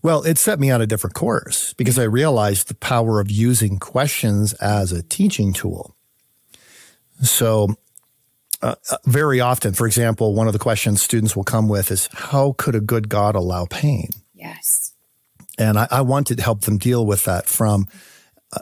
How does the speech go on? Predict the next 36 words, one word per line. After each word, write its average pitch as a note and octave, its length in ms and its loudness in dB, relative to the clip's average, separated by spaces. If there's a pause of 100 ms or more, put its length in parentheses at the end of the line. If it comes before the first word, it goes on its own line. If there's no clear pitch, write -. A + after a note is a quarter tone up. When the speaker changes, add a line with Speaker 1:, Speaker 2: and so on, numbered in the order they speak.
(100)
Speaker 1:
the A#2+ 100 -2
standpoint A#2+ 640 2
of F#2+ 140 0
biblical G2+ 380 0
truth. C3 460 0 (840)
But B2+ 380 2
I, C3 140 2 (160)
I B2+ 120 2
need C#3 320 4
to C3+ 460 2
sort C3 280 2
of A#2+ 80 0
understand A#2 800 2
where A#2 360 2
the A2+ 100 0
question G#2+ 400 0
is F2+ 120 0
coming G2+ 340 0
from. G#2 240 -6 (140)
So A#2+ 280 0
very C3 280 2
often A#2+ 280 2
I'll G#2 160 2
ask G#2 280 0
a - 20 -8
question G#2 460 -2
like, F#2+ 340 -2 (760)
uh, G2+ 440 4 (200)
wow, A2+ 460 0
super - 720 -2
important G2 440 -2
question. G#2+ 680 -4
And A#2 140 2
you B2 80 4
know A#2+ 120 2
what? A#2 280 0